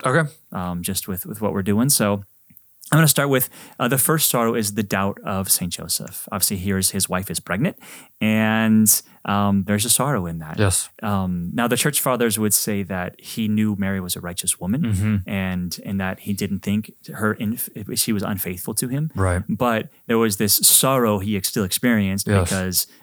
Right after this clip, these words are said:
Speaker 2: what, a sorrow probably of unworthiness, a sorrow of
Speaker 1: Mm-hmm.
Speaker 2: what's, you know, kind of the, "Why did God call me to this?"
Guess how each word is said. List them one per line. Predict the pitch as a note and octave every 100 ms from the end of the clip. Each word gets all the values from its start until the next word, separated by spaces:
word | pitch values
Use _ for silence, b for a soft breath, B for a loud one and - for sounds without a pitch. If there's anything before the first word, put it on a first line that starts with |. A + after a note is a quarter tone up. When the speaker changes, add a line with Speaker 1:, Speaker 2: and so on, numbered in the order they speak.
| -
Speaker 2:
what, | A#2
a | G#2+
sorrow | - G2+
probably | F#2 G2 F2+
of | -
unworthiness, | F#2 F#2 G2+ A#2+ C3 -
a |
sorrow | - A2 G2+ G#2
of | G#2+ A#2 A2
Speaker 1:
Mm-hmm. | G#2 G#2+ G2+
Speaker 2:
what's, | G2 -
you | A2 G2
know, | F#2+
kind | - G2+ F#2+
of | F2+
the, | F#2 F2+ F2+ b b b
"Why | F2+ F#2
did | G2
God | F#2+ F#2+
call | F2+
me | F2 F#2+
to | A2+
this?" | B2 C#3+ -